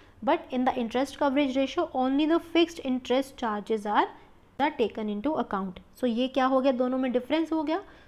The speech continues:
So assertion क्या हो जाएगा? False, because दोनों डिफरेंट होते हैं। Now reason, interest coverage ratio takes into account the ability of a firm to sufficiently pay for its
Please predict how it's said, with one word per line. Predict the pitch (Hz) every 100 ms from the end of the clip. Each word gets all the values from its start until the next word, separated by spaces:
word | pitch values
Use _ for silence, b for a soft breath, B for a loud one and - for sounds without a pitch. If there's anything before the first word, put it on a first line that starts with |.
| B
So | - 277 - -
assertion | 240 262 254 311
क्या | 330
हो | 330
जाएगा? | 320 294 208 170 - - - 302
False, | 311 311 311 - - - -
because | 240 262
दोनों | 214 220 269 339
डिफरेंट | 262 233 226
होते | 208 202
हैं। | 196 202 - b b b -
Now | 262 294
reason, | 302 262 220 202 B B B
interest | 269 269 320 403 -
coverage | 370 339 349 285
ratio | 247 226 - 254 294 -
takes | 302 311 339
into | 330 311
account | 254 254 220 240 - -
the | 233 - 226
ability | 262 302 330 339
of | 339
a | 320 320 -
firm | 214 208 277 B B -
to |
sufficiently | 277 311 311 370 - 349 311 339 -
pay | 240 226
for | 240 240
its | 254